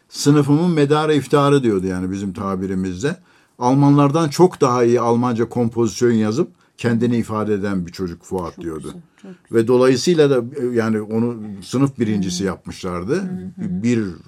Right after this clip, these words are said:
Speaker 1: ile mezun oldu çocuk. Yani eğer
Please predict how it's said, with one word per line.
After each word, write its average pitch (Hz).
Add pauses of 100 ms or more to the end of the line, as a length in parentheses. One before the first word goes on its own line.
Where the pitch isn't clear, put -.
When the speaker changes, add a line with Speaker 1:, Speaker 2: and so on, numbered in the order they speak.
Speaker 1:
ile 95
mezun 98
oldu 90
çocuk. 82 (400)
Yani 95 (720)
eğer 160